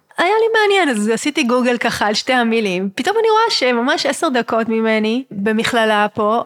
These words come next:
מלמדים אקותרפיה, ריפוי בטבע, ריפוי בעזרת הטבע. ואז נכנסתי ללמוד, אה, שנתיים, היום אני אקותרפיסטית. במקביל לכניסה שלי לעולם הזה, הבנתי כמה דברים שקשורים ל-,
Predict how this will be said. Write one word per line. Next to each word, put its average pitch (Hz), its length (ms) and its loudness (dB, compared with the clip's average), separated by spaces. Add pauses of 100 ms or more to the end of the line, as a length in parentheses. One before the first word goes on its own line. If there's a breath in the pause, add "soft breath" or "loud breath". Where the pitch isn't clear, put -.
מלמדים 233 460 0
אקותרפיה, 285 840 0 (420)
ריפוי 277 500 -2
בטבע, 196 520 -4 (580)
ריפוי 220 320 -4
בעזרת 208 500 0
הטבע. 208 460 -2 (260)
ואז 220 200 0
נכנסתי 320 560 0
ללמוד, 240 480 0
אה, 277 520 2
שנתיים, 285 680 0
היום 226 220 0
אני 240 180 0
אקותרפיסטית. 240 960 -4
במקביל 220 760 0 (240)
לכניסה 214 1400 -2
שלי 285 280 -2
לעולם 214 500 0
הזה, 214 420 -2 (180)
הבנתי 254 420 -2
כמה 302 320 0
דברים 190 500 -2
שקשורים 208 580 -4
ל-, 190 240 -2